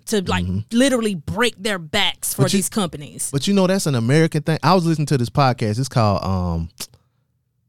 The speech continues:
Speaker 2: Business Wars or something like that. So it was talking about how FedEx got started. It was FedEx versus U P S.
Speaker 1: Mm-hmm.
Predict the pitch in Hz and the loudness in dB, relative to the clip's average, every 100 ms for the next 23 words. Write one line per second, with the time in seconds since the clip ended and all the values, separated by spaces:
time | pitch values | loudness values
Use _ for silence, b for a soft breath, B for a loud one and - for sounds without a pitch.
0 | - 127 147 131 110 107 101 92 87 127 | 0 4 4 4 4 4 4 2 -2 -2
1 | 107 90 85 85 - _ - 104 120 117 | 0 -2 -4 -6 -8 _ -2 2 4 4
2 | 117 107 101 98 95 - _ 127 95 98 | 2 2 2 2 0 -6 _ -4 -4 -2
3 | 113 113 113 107 110 101 - 107 101 98 | 2 4 4 2 -2 -2 2 2 2 0
4 | - 117 110 101 104 101 101 92 - - | 2 2 2 0 0 0 -2 -4 -8 -6
5 | 107 107 113 107 - - 202 196 190 | -4 0 2 2 -2 -10 -6 -6 -4